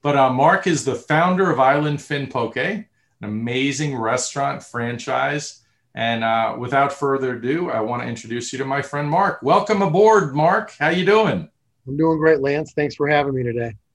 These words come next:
Speaker 1: Awesome. Well, thank you very much for being here on with us to talk about your wonderful brand, Island Fin Poke. I still remember when I visited you in Florida, in Orlando. Uh, the Winter Garden location was the first one?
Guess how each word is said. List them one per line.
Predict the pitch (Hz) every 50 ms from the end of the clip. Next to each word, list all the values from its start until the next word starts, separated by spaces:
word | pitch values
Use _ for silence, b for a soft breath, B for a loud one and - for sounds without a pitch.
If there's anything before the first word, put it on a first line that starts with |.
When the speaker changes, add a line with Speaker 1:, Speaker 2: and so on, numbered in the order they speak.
| _ _ _ _ _ _ _
Speaker 1:
Awesome. | 107 110 117 - - 98 90 92
Well, | 104 110 113 -
thank | - 120 110 110 113 -
you | 127 113
very | 120 117 120 120
much | 113 117 117 - -
for | - 135 123
being | 143 175 196 196
here | 151 131 120 110 101 101 104
on | 110 123 131 123
with | 120 120 -
us | 123 131 156 165 - - -
to | 135
talk | 113 - 131 131 135 -
about | - 117 120 123 135 143 147 143 b b b b b b _ _
your | 120 123 143 151 151
wonderful | 143 143 143 143 147 151 - - 147 135
brand, | 113 127 127 135 139 135 131 -
Island | - 120 131 139 139 143 143 135 131
Fin | - - 139 135 127 127
Poke. | 139 135 131 131 - 135 131 131 127 127 123 b b b b b b -
I | 127 156 180
still | 175 - - 196 180 180
remember | 180 165 151 151 151 156 156 151
when | 147 143 131
I | 123 117
visited | 107 131 135 127 135 135 135 131 120
you | 123 127 127 127
in | 123 117 107 107
Florida, | - - - 117 120 127 127 117 101 98 101
in | 101 101 104
Orlando. | 104 101 101 101 113 120 123 117 92 90 80 80 80 82 95 - _ _ _ _ _ _ -
Uh, | 98 95 95 95 107
the | 107 104
Winter | 101 104 104 123 143 156 156 160 160 147
Garden | 135 123 143 143 151 160 160 156 160 160 156
location | 156 156 156 - 160 160 160 156 - - 160 151
was | 147 131
the | - 143
first | 139 - 160 160 156 - -
one? | 190 196 202 208 208